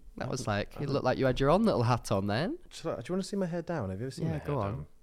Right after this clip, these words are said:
Speaker 1: No, I've not. Oh wait, yes, I have actually. Wow.
Speaker 2: Quite greasy actually at the moment.
Speaker 1: Yeah, that's fucking disgusting actually.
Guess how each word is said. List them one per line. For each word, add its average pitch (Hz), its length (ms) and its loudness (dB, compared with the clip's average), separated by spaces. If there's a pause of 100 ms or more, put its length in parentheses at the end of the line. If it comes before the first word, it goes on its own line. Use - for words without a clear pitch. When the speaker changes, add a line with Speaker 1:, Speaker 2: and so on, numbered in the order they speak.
(200)
Speaker 1:
No, 139 160 -4
I've 131 100 -6
not. 131 240 -6 (440)
Oh 139 80 0
wait, 135 140 2
yes, 113 180 -2
I 113 40 0
have 104 180 -2
actually. 95 400 -6 (1300)
Wow. 101 760 -2 (540)
Speaker 2:
Quite 82 160 -18
greasy 87 360 -16
actually 69 260 -18
at 67 100 -18
the 69 60 -14
moment. 85 160 -8
Speaker 1:
Yeah, 82 240 -4
that's 69 160 -10
fucking - 340 -8
disgusting 101 600 -4
actually. 87 520 -6